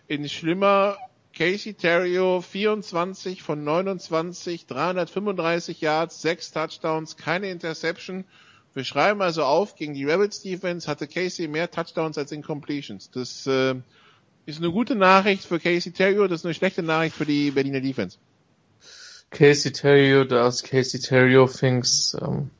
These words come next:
Speaker 2: ja. <laughs> Es ist, der, der Mann ist immer noch unglaublich, zumal er wirklich immer noch auch sehr, sehr gute Beine hat. Und bei Berlin muss man sagen, die Defense hat definitiv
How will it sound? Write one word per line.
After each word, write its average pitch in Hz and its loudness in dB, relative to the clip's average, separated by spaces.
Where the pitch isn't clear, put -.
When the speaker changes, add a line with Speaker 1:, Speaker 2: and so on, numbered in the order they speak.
Speaker 2:
ja. 117 -2
<laughs> - -16
Es - 0
ist, - 2
der, 131 10
der 127 8
Mann 135 8
ist 147 6
immer 139 6
noch 131 6
unglaublich, 127 4
zumal 127 4
er 123 8
wirklich 135 -6
immer 131 0
noch 131 4
auch 117 4
sehr, 127 4
sehr 127 8
gute 131 0
Beine 127 8
hat. 139 2
Und 123 -2
bei 127 8
Berlin 131 8
muss 151 6
man 139 6
sagen, 135 6
die 123 -8
Defense 131 -2
hat 131 -4
definitiv 135 2